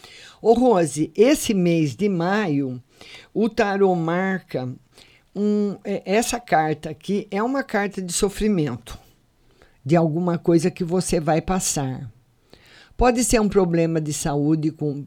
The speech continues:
provavelmente é um problema de saúde com uma pessoa que você gosta muito.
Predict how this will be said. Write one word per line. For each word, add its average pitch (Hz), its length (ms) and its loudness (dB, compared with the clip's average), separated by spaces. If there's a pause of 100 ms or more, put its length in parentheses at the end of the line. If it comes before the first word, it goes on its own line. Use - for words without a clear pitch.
(120)
provavelmente 175 1000 2
é 208 240 8
um 233 120 4
problema 139 460 0
de 131 80 -10
saúde 143 640 -4
com 170 160 -4
uma 170 160 -2
pessoa 165 400 -4
que - 100 -20
você 175 200 -4
gosta 160 400 -4
muito. 180 560 -2